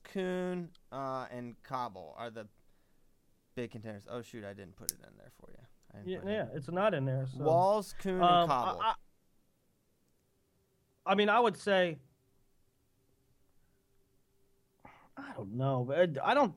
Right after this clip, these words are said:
Speaker 2: see anybody testing Ian Miller, and I also think Ian Miller, I don't know. I mean, Ian Miller has a track wrestled, a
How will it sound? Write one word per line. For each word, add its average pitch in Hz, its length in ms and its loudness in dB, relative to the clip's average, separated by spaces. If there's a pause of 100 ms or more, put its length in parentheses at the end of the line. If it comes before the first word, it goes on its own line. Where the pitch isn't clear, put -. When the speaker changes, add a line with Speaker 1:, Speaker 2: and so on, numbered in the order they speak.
Speaker 2:
see 196 240 -2
anybody 175 440 2 (120)
testing 170 400 0
Ian 165 260 2
Miller, 185 240 8
and 180 100 6
I 165 80 6
also 190 220 4
think 143 360 -2
Ian 160 220 2
Miller, 156 300 4 (880)
I 185 60 -2
don't 143 160 2
know. 123 240 6
I 117 60 2
mean, 143 180 6
Ian 196 140 8
Miller 185 180 10
has 135 100 6
a 127 40 2
track 165 360 2
wrestled, 131 340 2
a 123 100 2